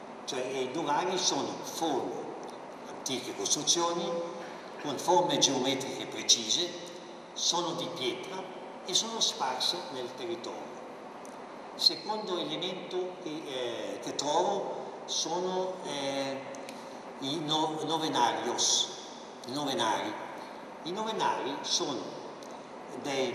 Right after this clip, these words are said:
piccoli villaggi, ma non sono dei veri villaggi, ma sono case d'abitazione, generalmente sono un rettangolo, dentro un grande spazio libero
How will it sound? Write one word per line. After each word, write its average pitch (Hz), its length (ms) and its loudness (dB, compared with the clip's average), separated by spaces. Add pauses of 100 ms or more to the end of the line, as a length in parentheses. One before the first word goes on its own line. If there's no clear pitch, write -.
piccoli 160 400 0
villaggi, 120 560 4
ma 131 100 0
non 131 160 2
sono - 240 8
dei 135 140 0
veri 120 300 0
villaggi, 120 600 -2 (260)
ma 139 100 -2
sono 180 360 2
case 175 280 8
d'abitazione, 131 760 0 (420)
generalmente 151 480 -4
sono 135 220 -2
un 110 100 -6
rettangolo, 120 720 0 (500)
dentro 180 360 4
un 120 160 2
grande 147 360 2
spazio - 640 4
libero 156 500 -2